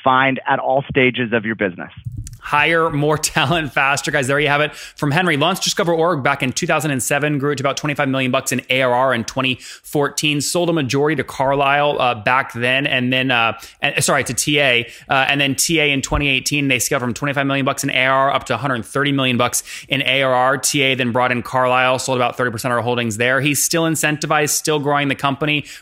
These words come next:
Speaker 2: broke down the sales process today as they march past a hundred sixty-five million bucks in A R R. Henry, thanks for taking us to the top.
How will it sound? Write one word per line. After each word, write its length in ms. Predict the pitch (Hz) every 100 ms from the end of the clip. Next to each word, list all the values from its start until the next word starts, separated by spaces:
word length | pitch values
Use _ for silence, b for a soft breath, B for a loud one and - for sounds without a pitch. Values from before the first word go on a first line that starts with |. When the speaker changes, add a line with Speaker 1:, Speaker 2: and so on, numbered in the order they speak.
| -
Speaker 2:
broke 240 | 143 151
down 120 | 156 143
the 60 |
sales 300 | - 139 139
process 480 | - 143 131 139 -
today 200 | 135 131
as 80 | 110
they 100 | 120
march 280 | 120 123 -
past 200 | 120 117
a 40 |
hundred 240 | 127 127
sixty-five 420 | 117 123 123 120 110
million 300 | 117 120 117
bucks 280 | 117 - - B B
in 160 | 127 117 -
A 140 | 120
R 160 | 120 113
R. 160 | 113
Henry, 260 | 120 135 131
thanks 220 | 139 127
for 60 | 120
taking 200 | 123 127
us 120 | -
to 40 |
the 80 | 123
top. 380 | 113 95 -